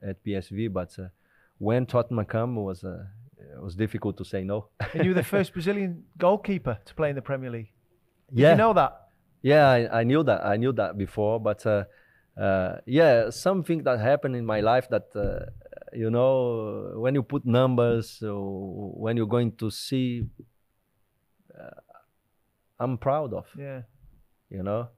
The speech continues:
Speaker 1: uh, people used to say, "You open the doors in England for Brazilian goalkeepers." So yeah, I try to,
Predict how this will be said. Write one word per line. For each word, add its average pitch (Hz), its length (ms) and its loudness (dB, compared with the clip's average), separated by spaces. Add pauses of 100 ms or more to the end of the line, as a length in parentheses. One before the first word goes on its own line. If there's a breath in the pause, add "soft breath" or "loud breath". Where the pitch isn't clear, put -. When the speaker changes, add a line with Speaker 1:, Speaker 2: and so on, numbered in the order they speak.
(480 soft breath)
Speaker 1:
uh, 95 760 0
people 120 520 0
used 120 280 -2
to 117 80 -6
say, 117 380 -2
"You 120 240 0
open 123 260 -2
the 107 80 0
doors 104 380 2
in 101 100 -4
England 101 380 -2
for 98 160 -4
Brazilian 98 460 -4
goalkeepers." 101 540 -2
So 90 840 -8
yeah, 143 380 4
I 165 180 2
try 139 300 2
to, 104 220 -8